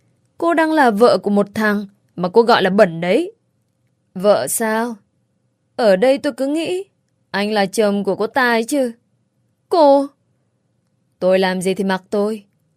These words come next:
anh đừng có xía vào, kẻo vi phạm hợp đồng nữa đấy." "Cô muốn làm gì tôi không quan tâm, nhưng đừng có động vào bạn của tôi. Thấp hèn thì đừng có với vào mâm son. Tôi khinh." Thật không ngờ,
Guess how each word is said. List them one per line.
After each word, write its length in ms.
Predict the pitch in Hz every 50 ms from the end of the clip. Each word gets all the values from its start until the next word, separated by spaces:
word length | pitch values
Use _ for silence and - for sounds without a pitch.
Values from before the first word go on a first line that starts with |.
| _ -
anh 140 | 302 294
đừng 120 | 233 208 180
có 80 | 262
xía 340 | 277 - - 269 233 262 359
vào, 380 | 359 359 269 226 202 190 190 180 _ _ _ _ _ _ _ _ _ _ -
kẻo 220 | 202 185 165 147
vi 180 | 156 185 214 220
phạm 280 | 214 - 226 - 175
hợp 160 | 190 196 190 190 -
đồng 280 | 190 190 180 175 175
nữa 140 | 180 185 -
đấy." 340 | 233 247 208 214 262 339 - _ _ _ _ _ _ _ _ _ _ _ _ _ _ _ _ _ _ _ _ _ _ _ _ _ _ _
"Cô 160 | - 180 196
muốn 200 | 196 190 196 196
làm 260 | 214 269 277 226 196
gì 140 | 180 196 190
tôi 140 | 185 220 208
không 160 | - 240 202
quan 160 | - 220 196
tâm, 280 | 180 - 214 202 208 196 - _ _ _ _ _ _ _ _ -
nhưng 140 | 339 311 269
đừng 120 | 233 214 202
có 80 | -
động 240 | 277 269 247 - 190
vào 80 | 202 190
bạn 220 | 196 196 - 165
của 100 | - 185
tôi. 380 | 185 208 214 214 220 240 220 _ _ _ _ _ _ _ _ _ _ _ _ _
Thấp 160 | - - 320 - _ _
hèn 380 | - - 269 - 185 185 180 175 - _ _ _ _ _ _ _
thì 120 | - 262
đừng 160 | 214 247 240
có 100 | - 277
với 300 | 240 226 262 247 254 359
vào 140 | 359 359 254
mâm 200 | 220 233 254 269
son. 400 | - - 302 269 262 277 277 220 - _ _ _ _ _ _ _ _ _ _ _ -
Tôi 120 | 185 185 -
khinh." 340 | - - - 254 220 208 190 - _ _ _ _ _ _ _ _ _ _ _ _ _ _ _ _ _ _ _ _ _ _ _ _ _ _ _
Thật 200 | - - - -
không 300 | - - 214 175 170 165
ngờ, 180 | 170 165 151